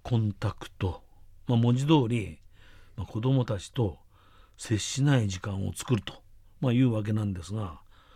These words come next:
まあ、導入の現場、まあ、取材しててどういったことになってます？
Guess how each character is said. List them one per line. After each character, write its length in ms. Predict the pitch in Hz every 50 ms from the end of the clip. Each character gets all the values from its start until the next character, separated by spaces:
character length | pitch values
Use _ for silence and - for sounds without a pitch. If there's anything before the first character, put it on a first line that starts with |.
| - - - -
ま 80 | - 98
あ、 20 |
導 300 | 95 98 117 135 170 190
入 200 | 196 185 180 180
の 300 | 175 170 170 160 - - - - _ _ - _ -
現 220 | - 127 123 120 117
場、 200 | 117 117 - - - - - - - - -
ま 100 | - 92
あ、 20 |
取 140 | - - 117
材 240 | 113 131 127 123 113
し 60 | -
て 100 | 127 113
て 240 | - 98 95 82 - - - - - -
ど 120 | - 120
う 20 | 127
い 40 | 135
っ 20 |
た 100 | - 165
こ 80 | 170 180
と 100 | - 151
に 60 | 127
な 80 | 101
っ 40 | 95
て 100 | - -
ま 100 | 87 82
す？ 100 | - -